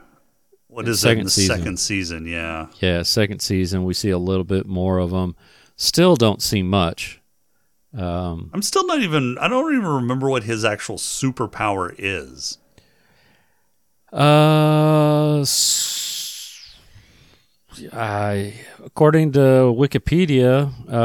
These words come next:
Speaker 2: a silent member of the Seven who possesses superhuman strength and agility and conceals his physical appearance behind a dark costume. That's all it says.
Speaker 1: So he's just strong and agile?
Speaker 2: I guess so.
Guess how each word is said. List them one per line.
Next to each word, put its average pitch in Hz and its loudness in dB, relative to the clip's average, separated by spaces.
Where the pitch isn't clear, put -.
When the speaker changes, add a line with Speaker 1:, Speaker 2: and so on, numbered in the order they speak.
Speaker 2:
a 113 4
silent 131 4
member 147 4
of 135 2
the 120 0
Seven 143 2
who 120 0
possesses 113 0
superhuman 131 -2
strength - -2
and 151 0
agility 117 2
and 101 -2
conceals 127 0
his 104 -2
physical 127 0
appearance 113 0
behind 104 -2
a 98 -2
dark 104 -4
costume. 113 -4
That's - -2
all 170 0
it 160 -8
says. - -4
Speaker 1:
So 117 -4
he's 110 -4
just 113 -4
strong 127 -2
and 117 0
agile? 135 -2
Speaker 2:
I 98 -4
guess 101 -2
so. 87 -4